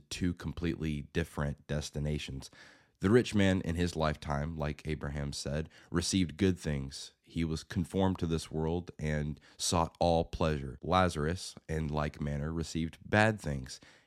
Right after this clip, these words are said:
He was not a worldly man. Instead, you see that these two men were living for two completely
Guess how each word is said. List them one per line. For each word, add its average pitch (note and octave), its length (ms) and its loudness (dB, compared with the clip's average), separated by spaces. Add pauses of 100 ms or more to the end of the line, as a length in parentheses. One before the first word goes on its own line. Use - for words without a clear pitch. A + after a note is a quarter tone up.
He F#2 220 2
was E2+ 240 0
not F#2 240 4
a - 80 -6
worldly D#2+ 560 2
man. D#2 300 0
Instead, D2+ 520 -2
you D#2 120 -4
see - 180 -2
that D2+ 220 -4
these F#2 240 -2
two F#2 180 0
men E2+ 320 2
were D2+ 80 -4
living D2+ 340 -2
for - 120 -14
two D#2 300 -2
completely D2 640 -2